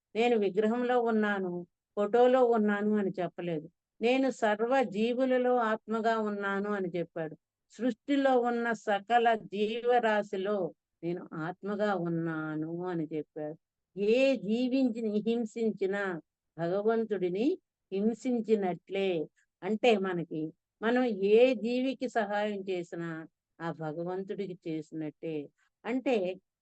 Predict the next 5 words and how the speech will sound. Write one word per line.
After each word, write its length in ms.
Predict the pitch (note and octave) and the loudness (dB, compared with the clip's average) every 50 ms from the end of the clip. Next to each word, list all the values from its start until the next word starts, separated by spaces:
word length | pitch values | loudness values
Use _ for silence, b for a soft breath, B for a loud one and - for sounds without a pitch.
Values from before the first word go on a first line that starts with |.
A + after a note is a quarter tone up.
| _ - | _ 4
ఏ 200 | G#3+ A#3 B3 B3 | 6 6 6 6
మానవుడైనా, 1080 | A3 F#3 F3+ F#3+ G3 G#3+ A#3+ B3 B3 A#3+ A#3+ A3 A#3 A3+ A3 A3 G#3+ G#3 G#3 G#3 G#3 - _ _ _ _ _ F3 | 4 -2 -2 -2 -2 -2 -2 -2 -2 -2 -2 -2 0 0 0 -2 -2 -4 -4 -6 -8 -12 _ _ _ _ _ -6
ఏ 280 | F#3 G#3 A#3 A#3+ A3+ | -2 0 0 0 0
జీవి 440 | F#3+ D#3 F3+ G#3 A3+ A#3+ A#3+ A#3+ A3+ | -2 -4 -4 -4 -4 -2 0 2 4
అయినా 480 | A3+ A3 G#3+ G3+ G#3 G3+ G3 F#3+ F#3+ | 4 4 2 0 -4 -6 -8 -8 -10